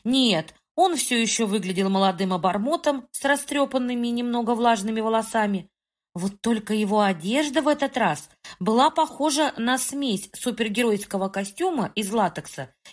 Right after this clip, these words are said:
и космического скафандра. Господи, да у него даже был короткий плащ,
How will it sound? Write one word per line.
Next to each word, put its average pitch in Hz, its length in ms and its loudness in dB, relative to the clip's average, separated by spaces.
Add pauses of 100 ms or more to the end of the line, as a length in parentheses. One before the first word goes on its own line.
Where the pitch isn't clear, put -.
(100)
и 320 180 2
космического 262 800 0
скафандра. 196 680 -2 (640)
Господи, 196 720 0 (340)
да 220 180 2
у 277 120 6
него 285 320 4
даже 330 280 2
был 330 220 0
короткий 359 460 2
плащ, 330 440 2